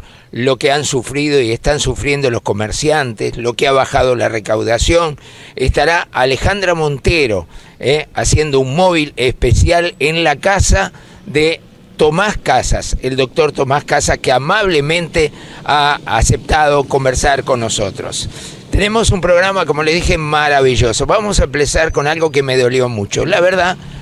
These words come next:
me dolió muchísimo. Eh, me refiero a los dichos de la periodista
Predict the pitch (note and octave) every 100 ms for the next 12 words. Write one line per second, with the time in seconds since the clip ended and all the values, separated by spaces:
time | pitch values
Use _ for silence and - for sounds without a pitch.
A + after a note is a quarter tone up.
0 | - D#3+ D3+ C#3+ C#3 C#3 C#3 B2+ C#3 C3
1 | - C#3 - B2+ C3+ C3 - - - -
2 | - C#3+ C3+ B2+ - - - D#3+ F3 F#3
3 | F#3+ A3 A#3 A3 - B2+ C3+ C#3 C#3 B2
4 | E3 F#3 - E3+ E3+ - - B2+ C3+ C3+
5 | C3 B2+ B2 B2+ C3 C3 D3 C#3+ D3+ D3+